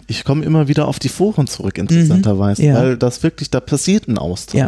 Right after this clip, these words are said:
Speaker 1: Da spüre
Speaker 2: absolut.
Speaker 1: ich auch den, das Bedürfnis des Austauschs unter Sozialarbeiterinnen und Sozialarbeitern. Aber da war die Diskussion, ähm, ich kann's jetzt nicht ganz nachzeichnen, weil der Ursprungspost irgendwann verschwunden ist.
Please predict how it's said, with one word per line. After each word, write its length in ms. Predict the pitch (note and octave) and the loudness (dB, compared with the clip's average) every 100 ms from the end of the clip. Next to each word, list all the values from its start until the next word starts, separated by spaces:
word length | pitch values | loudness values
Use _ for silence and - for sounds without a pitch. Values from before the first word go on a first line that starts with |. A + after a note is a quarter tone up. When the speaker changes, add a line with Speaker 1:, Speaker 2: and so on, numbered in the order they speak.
| - | 2
Speaker 1:
Da 220 | A2+ A2+ | 0 0
spüre 300 | - E2+ B2+ | -8 -6 -4
Speaker 2:
absolut. 340 | B2+ - E3+ | -2 2 2
Speaker 1:
ich 100 | A#2+ | 2
auch 140 | C3+ - | 0 0
den, 280 | - C3+ - - - - - | 0 -2 -2 -14 -16 -8 -6
das 140 | B2+ | -2
Bedürfnis 460 | C3+ C#3 D#3 D#3 - | 0 2 0 -4 -4
des 140 | A#2 | -4
Austauschs 640 | - C3+ - - A#2 E3 - - - - | 0 0 0 0 0 0 -4 -12 -16 -4
unter 220 | B2 A#2 | -2 0
Sozialarbeiterinnen 880 | A2+ G#2 G#2 G2+ G2+ G2+ - G2+ G#2 | -2 -4 0 0 2 0 0 -2 -2
und 120 | G2+ | -4
Sozialarbeitern. 720 | - - G#2+ G2 F2+ - G2 - | -8 -2 0 0 -2 -4 -4 0
Aber 200 | A#2 A#2 | 0 2
da 180 | A#2+ D#3 | 2 2
war 100 | D#3+ | 0
die 120 | C3+ | 0
Diskussion, 640 | C3+ - B2 B2 C3+ D#3+ - - - - | -4 -2 -2 0 0 0 -4 -14 -14 -4
ähm, 240 | A2+ A2+ G2+ | 0 0 -2
ich 100 | - | -2
kann's 240 | A#2+ C#3 | -2 0
jetzt 180 | C#3+ - | -2 0
nicht 160 | C3+ - | -2 0
ganz 280 | A#2 C#3 | -2 0
nachzeichnen, 640 | A2 A#2+ - C3 B2+ B2+ A2+ | 0 0 0 -2 0 0 2
weil 100 | A2+ | 2
der 140 | A2 | 0
Ursprungspost 840 | A#2 C3+ - B2 - - A#2+ - | -2 -4 -4 -6 -6 -6 -6 -4
irgendwann 320 | - B2 A#2+ A#2 | -2 0 0 0
verschwunden 460 | G#2+ - D3+ E3 - | -4 -2 -2 -2 -4
ist. 160 | D3+ | -6